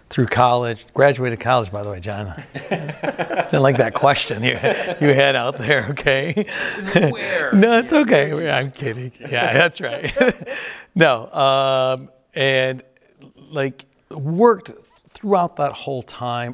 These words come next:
Speaker 1: up until today, obviously, and continue to do that. But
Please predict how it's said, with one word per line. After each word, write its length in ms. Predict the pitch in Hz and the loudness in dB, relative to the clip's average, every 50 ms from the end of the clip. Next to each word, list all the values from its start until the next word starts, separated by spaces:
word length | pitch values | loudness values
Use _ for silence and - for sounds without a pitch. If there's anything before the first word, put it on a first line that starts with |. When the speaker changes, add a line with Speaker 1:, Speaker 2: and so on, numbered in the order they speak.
| - _ | -4 _
Speaker 1:
up 220 | 165 156 156 - | 0 0 0 0
until 340 | - 135 120 - - 127 123 | -8 -8 -8 -6 -4 -6 -6
today, 380 | 117 - 131 120 113 120 117 117 | -4 -6 -8 -4 -2 -2 -2 0
obviously, 500 | 117 120 120 117 127 123 - - 131 120 | 0 -2 -4 -4 -6 -6 -6 -4 -4 -6
and 100 | 117 110 | -6 -6
continue 500 | - 123 117 - - 127 127 123 120 110 | -8 -8 -6 -4 -4 -2 0 0 -2 -2
to 140 | - 127 117 | -4 -6 -2
do 180 | 113 120 120 | 0 0 0
that. 300 | 113 120 120 120 117 - - - - - _ _ | 2 2 2 2 0 -2 -6 -18 -18 -20 _ _
But 240 | - 123 120 - | 4 4 4 4